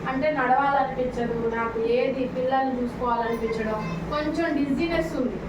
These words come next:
ఆ, చేతకంటారు. అయితే సార్ ఇట్లా నాకు, ఆ, దేవి వాళ్ళ ఫ్యామిలీ, గోపయ్య అంకుల్ వాళ్ళ ఫ్యామిలీ నాకు టెన్ ఇయర్స్ నుంచి తెలుసు.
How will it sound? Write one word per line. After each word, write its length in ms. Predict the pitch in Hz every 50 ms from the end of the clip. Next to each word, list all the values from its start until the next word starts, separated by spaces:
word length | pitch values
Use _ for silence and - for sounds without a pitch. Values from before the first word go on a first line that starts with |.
| - - - - - - - - -
ఆ, 160 | 214 233 226 220
చేతకంటారు. 880 | 220 - 277 269 269 294 277 277 262 214 - - 254 - - - - - - - - - - - 277 294
అయితే 260 | 294 294 349 359 370
సార్ 340 | - 320 285 294 294 294 294
ఇట్లా 600 | 294 - 269 277 269 262 254 254 247 240 233 233 240
నాకు, 680 | 262 277 285 285 294 302 302 294 285 285 285 277 262 254 254 254 - 240 233 240
ఆ, 340 | 240 233 233 233 233 233 233
దేవి 340 | 254 269 269 285 285 302 311 311
వాళ్ళ 200 | 302 294 285 285
ఫ్యామిలీ, 420 | 285 285 269 262 262 269 269 269
గోపయ్య 400 | 269 262 262 262 254 269 269 269
అంకుల్ 240 | 269 262 254 254 254
వాళ్ళ 160 | 254 247 240
ఫ్యామిలీ 360 | 240 247 240 - - - 294
నాకు 200 | 302 294 269 -
టెన్ 220 | 269 262 247 247 247
ఇయర్స్ 280 | 247 247 247 - -
నుంచి 160 | 247 240 -
తెలుసు. 280 | - 269 - - -